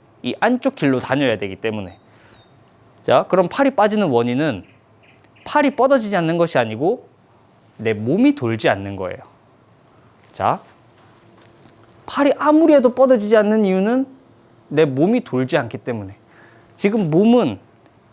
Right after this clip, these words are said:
이쪽 길을 보고 있는데 내 팔은 당연히 진행이 이렇게 사선으로 가야 되잖아요. 몸이 돌지 않은 상태에서 그 방향으로 가려니까 얘는 구부러질 수밖에 없는 거예요. 자, 그러면은 몸이 이 방향으로 갈 수 있게끔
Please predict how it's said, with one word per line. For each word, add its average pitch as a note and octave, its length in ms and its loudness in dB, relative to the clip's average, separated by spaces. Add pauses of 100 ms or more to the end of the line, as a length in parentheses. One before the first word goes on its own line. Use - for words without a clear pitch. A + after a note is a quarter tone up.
이쪽 A#3 360 -4
길을 E3 240 4
보고 C3 280 0
있는데 G#2+ 500 -2 (580)
내 F#3+ 100 2
팔은 B3+ 540 -2
당연히 B3+ 400 0
진행이 F3 500 -4
이렇게 D#3 240 -6
사선으로 B3+ 500 0
가야 C3+ 220 2
되잖아요. G2+ 520 -6 (720)
몸이 C#4+ 260 2
돌지 A3+ 280 2
않은 C4 140 4
상태에서 A#3+ 380 0
그 A3 160 0
방향으로 B3 360 2
가려니까 G3 580 -2
얘는 G3 240 -4
구부러질 G3 460 -2
수밖에 F3+ 320 -4
없는 A#2+ 260 -2
거예요. G#2 280 -2 (640)
자, D3+ 100 -6
그러면은 E3+ 560 2 (300)
몸이 F3+ 400 2
이 A3 200 -4
방향으로 D3 480 0
갈 D3 200 -6
수 D3 140 -8
있게끔 B2+ 520 -6